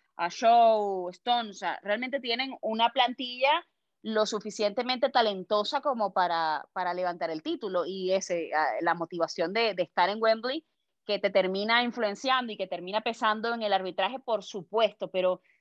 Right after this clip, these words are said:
yo siento también que no es lo mismo jugar ante Dinamarca, una semifinal, que cruzarte con esta hambrien-, hambrienta Ingla-, eh, Italia.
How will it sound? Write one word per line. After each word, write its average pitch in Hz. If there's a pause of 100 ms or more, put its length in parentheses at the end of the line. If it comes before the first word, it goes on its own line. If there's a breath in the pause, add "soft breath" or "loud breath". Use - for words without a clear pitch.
yo 214
siento 254
también 254
que 285
no 226
es 220
lo 233
mismo 247
jugar 208
ante 233
Dinamarca, 220
una 220
semifinal, 247
que 311
cruzarte 233
con 269
esta 196
hambrien-, 185
hambrienta 196
Ingla-, 160
eh, 160 (200)
Italia. 226